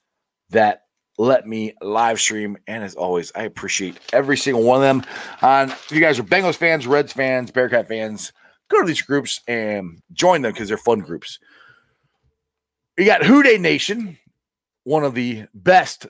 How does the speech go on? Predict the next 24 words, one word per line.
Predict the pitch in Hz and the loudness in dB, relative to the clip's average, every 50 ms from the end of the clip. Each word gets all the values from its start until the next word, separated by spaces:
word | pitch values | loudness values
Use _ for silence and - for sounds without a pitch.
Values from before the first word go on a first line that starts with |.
| - | -6
Bengals | 190 131 131 127 113 98 | -4 -2 -2 -2 -4 -6
groups, | - 117 117 104 | -4 -6 -6 -4
one | 110 120 | -6 -8
of | 110 | -6
the | 95 | -2
biggest, | 87 165 170 147 110 - _ _ _ _ _ _ _ - | -2 0 0 0 -4 -6 _ _ _ _ _ _ _ -6
uh, | 120 113 120 - - - _ _ _ | -4 -2 -2 -4 -6 -10 _ _ _
groups | - 110 120 113 - - - - - _ _ _ _ _ _ _ _ _ _ _ _ _ _ _ _ - | -12 -12 -10 -10 -10 -12 -14 -14 -16 _ _ _ _ _ _ _ _ _ _ _ _ _ _ _ _ -4
on | 107 113 117 101 | -2 -2 -2 -2
Facebook. | - - 95 87 - - 95 95 92 - _ _ _ _ _ _ _ _ _ _ _ _ _ _ _ _ _ _ | -4 -10 -10 -10 -10 -10 -10 -10 -10 -14 _ _ _ _ _ _ _ _ _ _ _ _ _ _ _ _ _ _
Bengals | - 226 277 277 240 208 160 127 | 2 2 2 4 2 0 0 0
Nation, | 143 147 156 147 151 147 | 0 -2 0 0 -2 -2
another | 143 147 143 131 127 | 0 0 0 0 -2
huge | - - 120 120 113 98 - | -4 -6 -8 -10 -10 -8 -8
group. | 135 131 131 - _ _ _ _ _ _ _ 92 | -8 -8 -8 -8 _ _ _ _ _ _ _ -2
Bengals | 90 - 269 311 302 285 262 220 - | 2 2 2 4 4 2 2 2 0
Who | - - - 240 302 330 | -2 -2 0 2 2 2
Dey | 214 147 120 | 2 0 -2
Nation, | 110 101 95 92 - - 113 - | -4 -8 -10 -12 -12 -14 -14 -12
so | - 120 | -12 -12
there's | 107 98 | -12 -10
different. | - - 131 113 101 85 | -12 -14 -14 -14 -14 -12
You | 76 71 | -12 -14
got | - | -14